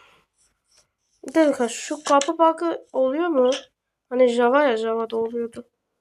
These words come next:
Dur şunu yiyeyim bari ya. Orada coin eti var. Şey yok muydu normalde lan? Şu kapı bug'ı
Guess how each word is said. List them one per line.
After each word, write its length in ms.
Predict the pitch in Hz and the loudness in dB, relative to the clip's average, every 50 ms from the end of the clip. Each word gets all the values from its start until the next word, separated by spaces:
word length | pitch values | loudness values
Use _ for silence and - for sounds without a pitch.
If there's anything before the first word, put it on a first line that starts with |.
| _ _ _ _ _ _ _ _ - | _ _ _ _ _ _ _ _ -20
Dur 60 | 240 | -20
şunu 220 | - _ 233 226 | -18 _ -10 -8
yiyeyim 300 | 220 220 220 226 220 220 | -6 -6 -6 -8 -10 -10
bari 300 | 220 214 220 220 - - | -12 -14 -14 -14 -16 -18
ya. 120 | - 233 233 - _ _ _ _ _ _ _ _ _ _ _ _ _ _ _ _ _ _ _ _ _ _ - - - - - - - - - - - - - - - - - - - - - - - - - - - - - - _ _ _ _ _ _ _ _ _ _ _ _ _ _ _ _ _ _ _ _ - - - | -18 -18 -20 -20 _ _ _ _ _ _ _ _ _ _ _ _ _ _ _ _ _ _ _ _ _ _ -10 -4 -2 -2 -2 -2 -2 -6 -10 -10 -10 -12 -14 -14 -14 -14 -14 -16 -16 -14 -12 -12 -12 -12 -12 -12 -12 -12 -14 -18 _ _ _ _ _ _ _ _ _ _ _ _ _ _ _ _ _ _ _ _ -20 -18 -16
Orada 420 | - - - - - - - - _ _ | -16 -16 -14 -14 -12 -14 -14 -16 _ _
coin 280 | _ - - - - | _ -12 -10 -10 -10
eti 240 | 53 - - - - | -12 -16 -16 -16 -14
var. 540 | - 71 71 - - - - - - - _ _ _ _ _ _ _ _ _ _ _ _ _ _ _ _ | -10 -10 -10 -10 -12 -14 -16 -16 -16 -20 _ _ _ _ _ _ _ _ _ _ _ _ _ _ _ _
Şey 500 | _ - - - - - - 277 294 294 | _ -16 -14 -12 -6 -2 0 2 2 4
yok 260 | 302 330 349 359 349 | 4 2 2 2 2
muydu 280 | 370 330 294 254 254 254 | 0 0 0 0 0 0
normalde 460 | 254 247 240 240 240 233 233 226 233 | 2 2 0 0 0 -2 -2 -4 -4
lan? 160 | 240 254 262 | -2 -2 -2
Şu 200 | 262 - - - | -4 -6 -12 -16
kapı 400 | - - - 240 247 - 247 240 | -10 -6 -6 -6 -4 -6 -6 -4
bug'ı 500 | 254 247 247 247 - - 262 262 262 - | -2 -4 -4 -4 -8 -10 -10 -10 -10 -12